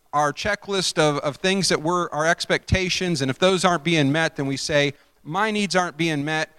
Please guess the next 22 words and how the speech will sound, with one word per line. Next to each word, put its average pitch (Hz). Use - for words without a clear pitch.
uh, 143
I'm 208
not 185
happy 165
anymore, 147
and 127
so 135
I'm 165
moving 156
on." 127
So 175
is 185
a 170
good 269
relationship 170
one 180
where 233
all 160
your 220
needs 254
are 156
met? 123